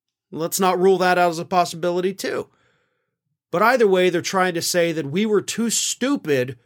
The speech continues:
to do the job that we were actually supposed to be doing.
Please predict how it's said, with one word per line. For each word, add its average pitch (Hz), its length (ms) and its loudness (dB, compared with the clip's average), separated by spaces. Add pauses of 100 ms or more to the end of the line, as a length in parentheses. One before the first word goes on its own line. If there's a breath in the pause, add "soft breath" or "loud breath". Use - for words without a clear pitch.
(240)
to 160 140 -10
do 196 200 0
the 175 120 -2
job 196 500 2
that 160 140 -4
we 170 120 -2
were 170 140 0
actually 165 360 -2
supposed 156 440 -4
to 143 60 -10
be 147 140 -8
doing. 143 460 2